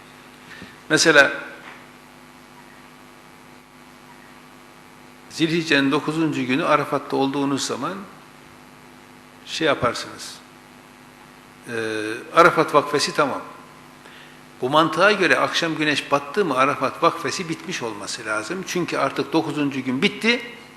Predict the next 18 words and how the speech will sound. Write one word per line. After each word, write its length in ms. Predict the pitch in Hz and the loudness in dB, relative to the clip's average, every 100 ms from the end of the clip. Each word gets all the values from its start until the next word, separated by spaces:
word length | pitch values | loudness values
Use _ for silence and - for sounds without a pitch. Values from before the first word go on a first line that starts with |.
| - - | -14 4
onuncu 360 | 180 156 135 131 | 6 6 4 -2
gün 180 | 190 | 0
başladı 320 | 165 - 131 113 | 2 2 -2 -6
değil 140 | 143 254 | -4 -6
mi? 60 | - - - - - - - - - - - - - - - - - - - - - - - - - - - | -6 -16 -20 -20 -20 -20 -20 -20 -20 -20 -20 -20 -20 -20 -20 -20 -20 -20 -20 -20 -20 -20 -20 -20 -20 -20 -4
Halbuki 360 | 127 202 254 254 | 2 4 4 6
Peygamberimiz 600 | 165 170 220 240 240 233 | 6 8 8 6 6 4
sallallahu 540 | - 175 180 190 220 | 2 2 2 2 2
aleyhi 240 | 196 170 160 | 2 2 2
ve 80 | 156 | 0
selleme 580 | - 196 185 143 165 - - - | 0 -2 0 2 0 -2 -14 -4
<clears throat> 600 | 139 185 151 127 - - | 0 0 -2 -8 -18 -4
bir 80 | 190 | -2
sahabi 640 | 196 143 120 117 123 165 226 - - - - - - - - - - - - - - - - - - - - | -2 -2 -2 -4 -4 -6 -8 -12 -20 -20 -20 -20 -20 -20 -20 -20 -20 -20 -20 -20 -20 -20 -20 -20 -20 -20 -12
şeyde 340 | - 139 147 | -4 -2 2
yetişiyor, 440 | 143 - - 117 104 | 2 0 -4 -6 -6
Müzdelife'de 640 | 135 143 151 - 151 139 | -6 0 -2 0 -6 -6
yetişiyor. 400 | 120 - - - | -8 -8 -12 -16